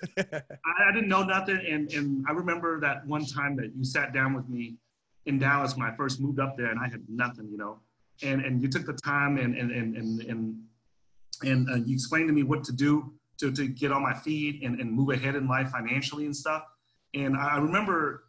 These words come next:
Speaker 2: you know, and then you let me into your mastermind and stuff. And that, that, dude, that was so huge, man. Like, there's not, there's only, like, a handful of people that I can say directly, had a direct impact on me becoming financially free where I'm at today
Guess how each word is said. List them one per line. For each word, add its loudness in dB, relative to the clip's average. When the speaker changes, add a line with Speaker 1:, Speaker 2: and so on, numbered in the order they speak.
Speaker 2:
you 4
know, -2
and 2
then 4
you 2
let 2
me 4
into -2
your -2
mastermind 0
and -8
stuff. -4
And 0
that, 4
that, 2
dude, 2
that 4
was 0
so 0
huge, 0
man. -6
Like, 0
there's -2
not, 0
there's 0
only, 2
like, 2
a -2
handful -2
of -6
people -6
that 0
I 2
can -6
say 0
directly, 2
had 2
a 2
direct 0
impact 0
on -4
me 0
becoming -2
financially -6
free -6
where -4
I'm -4
at -8
today -12